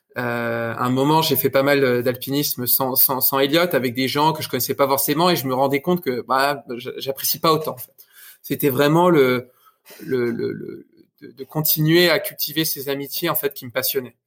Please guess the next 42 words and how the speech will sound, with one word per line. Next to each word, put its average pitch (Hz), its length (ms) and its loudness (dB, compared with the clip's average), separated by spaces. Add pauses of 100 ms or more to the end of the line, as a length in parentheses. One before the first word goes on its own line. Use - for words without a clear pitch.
(380)
Euh, 117 380 -4 (400)
et, 127 500 0
et 120 60 2
bon, 123 180 2
après, 120 240 2
c'est 131 140 0
vrai 131 80 4
que - 60 -10
la 127 80 -2
montagne, 127 360 0
c'est, 120 240 -6
c'est, - 300 -10
c'est - 140 -12
un 123 180 -6
terrain 135 340 4
d'expression, 131 760 0
euh, 117 280 -2
énorme, 139 500 4 (460)
et 156 60 -4
chacun, 156 500 4
euh, 127 220 2
doit 123 200 0
trouver 135 300 0
le 120 60 0
sien. 165 340 -2 (840)
Et 139 120 -4
c'est - 160 -4
vrai 139 100 -2
que 135 60 -12
pour 127 160 -6
nous 127 140 -4
deux, 135 320 4
et 117 80 0
avec 120 240 -6
d'autres 131 360 -2
amis, 127 220 -2
c'est, - 240 -6
c'est - 220 -6
là 131 160 2
où 123 120 -2
moi, 127 380 0
euh, - 160 -12